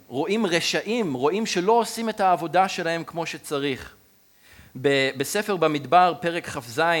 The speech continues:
פסוקים חמש עשרה עד שמונה עשרה, אה, בעצם משה כבר מסתכל קדימה ו-, ושואל, "מי ינהיג את ה-, את העם הזה אחריי?" ו-,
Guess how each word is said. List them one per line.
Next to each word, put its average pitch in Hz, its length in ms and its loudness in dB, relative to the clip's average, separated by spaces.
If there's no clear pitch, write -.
פסוקים 147 380 -8
חמש 143 380 -6
עשרה 151 240 -6
עד 127 100 -2
שמונה 139 380 -4
עשרה, 120 400 -6
אה, 117 200 2
בעצם 143 520 -4
משה 120 320 -4
כבר 185 140 -4
מסתכל 139 420 -6
קדימה 160 520 -4
ו-, 117 140 -6
ושואל, 151 280 -4
"מי 165 280 -4
ינהיג 208 280 -4
את 220 120 -6
ה-, 170 200 4
את 156 100 -4
העם 170 260 0
הזה 151 260 0
אחריי?" 143 520 0
ו-, 123 240 -2